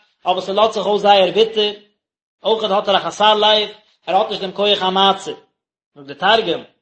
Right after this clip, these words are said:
וחזיז, בשברי, והסתכלת בתלותי, אשמעיס בחסר ראינו. זאגט די משנה, מסכת זבחים פרק זין. חטאת הוא אף, שעשה למטה,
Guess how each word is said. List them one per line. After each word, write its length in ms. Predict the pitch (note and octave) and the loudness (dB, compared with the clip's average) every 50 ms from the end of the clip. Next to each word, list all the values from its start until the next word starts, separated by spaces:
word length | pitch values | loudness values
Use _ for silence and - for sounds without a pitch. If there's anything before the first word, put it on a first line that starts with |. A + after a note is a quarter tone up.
| _ _ _ _ _ _ _ _ _ | _ _ _ _ _ _ _ _ _
וחזיז, 760 | D#3 D#3+ D3 E3 E3 C#3+ F3+ B3 B3+ A3+ F3 - - - _ _ _ _ _ _ | -6 -4 0 0 -2 0 0 0 0 0 -2 -4 -10 -20 _ _ _ _ _ _
בשברי, 720 | D3+ E3 E3 - F#3+ G3+ G#3+ G#3+ A3 G#3+ G#3+ G#3 G#3 G#3+ G#3 - - _ _ _ _ _ _ _ | -10 -8 -4 0 2 2 2 2 2 0 0 0 0 -2 -6 -12 -18 _ _ _ _ _ _ _
והסתכלת 840 | D3+ F#3 F3+ - - - G3+ A3 A#3 G#3+ G#3 G#3 G3 F#3+ F#3 - | -6 -6 -6 -6 -4 -2 0 0 0 0 0 0 0 0 0 -2
בתלותי, 640 | D#3+ D#3+ - - G3 A3+ A#3+ G#3+ G3+ G3 F#3+ F#3+ F#3+ G3 - _ _ _ _ - D#3 | -8 -12 -12 -8 -4 0 2 4 4 4 2 2 -2 -6 -10 _ _ _ _ -16 -16
אשמעיס 640 | - - F3 G3 A3+ A#3+ A3 G#3+ G3+ G3+ F#3+ - | -14 -8 -2 2 2 4 4 4 2 0 -2 -2
בחסר 480 | D#3+ E3+ - D#3+ D#3 - - F#3+ F#3+ F#3+ - E3 | -4 -4 -4 -4 -8 -6 -4 -2 -2 -2 -2 0
ראינו. 520 | E3 E3 E3 E3+ E3+ E3+ E3 D#3 D3 C3 - _ _ _ _ _ _ _ _ _ _ _ _ _ _ _ _ _ _ _ _ _ _ _ _ _ _ _ _ _ _ _ _ _ _ _ _ _ | 0 2 2 2 0 0 -2 -6 -8 -14 -16 _ _ _ _ _ _ _ _ _ _ _ _ _ _ _ _ _ _ _ _ _ _ _ _ _ _ _ _ _ _ _ _ _ _ _ _ _
זאגט 120 | C#3 C#3+ | -14 -10
די 180 | C#3 D3 E3+ G#3 | -10 -4 -2 -2
משנה, 260 | G#3 - - F#3+ F#3 | -2 -2 -4 -4 -6
מסכת 440 | E3+ D#3+ - F#3 G3 G3 - - F3 | -8 -4 -2 -2 -2 -2 -2 -8 -8
זבחים 420 | D3 E3 D#3+ F#3 G3 F#3+ F#3 E3+ | -8 -4 -4 -4 -4 -4 -6 -6
פרק 340 | - E3+ F3 F3 F3+ E3+ D#3+ | -2 0 0 0 0 -2 -4
זין. 380 | - - D#3 D#3 D3+ D3 C#3+ B2 - _ _ _ _ _ _ _ _ _ _ _ _ _ _ _ _ _ _ _ _ _ _ _ _ _ _ _ _ _ - | -8 -8 -6 -6 -6 -8 -10 -12 -16 _ _ _ _ _ _ _ _ _ _ _ _ _ _ _ _ _ _ _ _ _ _ _ _ _ _ _ _ _ -6
חטאת 380 | F3+ G3 A#3+ - - F#3+ D#3+ F3 | 0 0 0 0 0 -6 -8 -6
הוא 140 | F#3 F3 | -2 2
אף, 460 | F3+ F#3 F3 D#3 D3 D3 C#3 - - - | 4 4 4 4 2 0 -2 -6 -8 -8
שעשה 420 | - E3+ D3+ D#3+ D#3+ D3+ - E3 D3+ | -8 -4 0 0 0 0 0 -4 -6
למטה, 460 | D#3 D3+ D3+ D#3 E3+ - C#3+ - | -6 -6 -6 -6 -6 -6 -6 -6